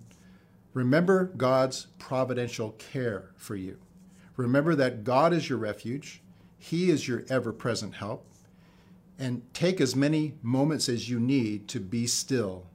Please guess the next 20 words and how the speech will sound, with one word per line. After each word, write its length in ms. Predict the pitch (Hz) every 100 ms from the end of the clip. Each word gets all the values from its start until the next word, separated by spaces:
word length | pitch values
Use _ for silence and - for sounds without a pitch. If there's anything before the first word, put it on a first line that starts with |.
| - -
and 240 | 110 104
know 340 | 117 107 92 92 -
that 140 | 104 95
he 200 | 113 101
is 140 | 92
God. 320 | 98 95 90 - - - - - - - _ - -
So 80 | 113
don't 240 | 156 190
you 80 | 156
love 160 | 156 131
the 80 |
Psalms? 580 | - 131 113 131 151 - - _ _ - - -
I 100 | 135
try 220 | 139 160
to 80 | 135
read 180 | 135 135
a 60 | 120
psalm 580 | - 139 135 123 117 113
every 200 | 135 131
day, 380 | 120 143 95